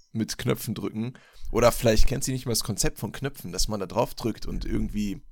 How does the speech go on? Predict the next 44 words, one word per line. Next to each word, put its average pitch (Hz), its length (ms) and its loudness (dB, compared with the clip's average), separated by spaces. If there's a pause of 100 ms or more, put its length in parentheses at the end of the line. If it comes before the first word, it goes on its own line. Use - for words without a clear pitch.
passiert - 440 4
was. - 240 -4 (480)
Das 107 100 0
ist 117 120 2
auch 147 180 2
mega 120 260 4
krass, - 280 -2
dass 110 120 -2
sowas 131 220 -2
Selbstverständliches 135 800 -4
für - 160 -8
uns 131 200 -2
jetzt 92 220 -2
noch, 101 320 -8 (120)
also 90 380 -6 (100)
die, 101 140 -6
ne, 113 240 -4
so 101 120 -4
in 98 40 -6
den 92 80 -6
neunzigern 110 440 -4
noch 95 100 -8
aufgewachsen 101 560 -4
sind, 101 240 -6 (500)
dass 107 200 4
das 107 160 -2
für 107 120 -4
jetzt 101 280 -4
ein 82 200 -8
Kind, - 380 0
ein - 220 -8
jetziges - 420 -6
Kind, 127 300 -8
was 104 140 -2
halt 95 120 -4
auf - 80 -10
dem 92 80 -12
Smartphone 104 580 -2
der - 140 -4
Eltern 104 300 2
schon 107 320 -2
irgendwelche 98 560 -6
Minispiele 120 500 -2
spielt, - 440 -2